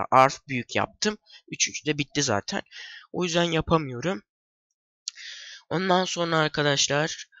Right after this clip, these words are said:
em, sizlere başka ne tanıtabilirim? Vlog. Yani vlog nedir ki yani? Milletin çektiği vlog. Şöyle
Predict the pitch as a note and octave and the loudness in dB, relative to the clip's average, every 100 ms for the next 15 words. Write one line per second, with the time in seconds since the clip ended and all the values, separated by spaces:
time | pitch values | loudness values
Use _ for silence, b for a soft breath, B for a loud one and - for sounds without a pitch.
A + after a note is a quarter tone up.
0 | b b _ B2+ B2+ B2+ B2 B2 C3 C3 | b b _ -4 -2 -2 -6 -8 -12 -12
1 | C3 - _ - - _ _ _ _ - | -16 -20 _ -20 -20 _ _ _ _ -12
2 | - - F3 D#3+ D#3+ D#3 D#3 D3 D3 - | -8 -6 -4 0 2 4 4 4 4 4
3 | D#3 D#3 D3 - D3+ C#3 - B2+ B2 A2+ | 2 0 -2 -2 -6 -8 -8 -10 -6 -2
4 | C3+ D3+ E3 E3 _ _ _ _ _ C#3+ | 2 2 0 -6 _ _ _ _ _ -4
5 | C#3+ C#3 C3+ - - _ _ _ - A2+ | 2 2 0 -8 -12 _ _ _ -2 0
6 | A#2+ C3 C#3 C3 - B2+ C3 C#3+ - - | 0 -4 -2 -4 -4 -8 -4 -4 -4 -6
7 | G#2 G#2+ G#2+ A2 B2+ C3+ C3 - C3 C3 | -4 -6 -8 -10 -4 -2 -2 -4 -8 -10
8 | B2+ _ - C3 - A#2+ A#2 B2+ C#3+ C3 | -12 _ 0 0 -6 -6 -4 -2 0 -2
9 | - - b b b _ - - D3 C3 | -4 -18 b b b _ -4 0 2 2
10 | A2+ A#2+ | 2 0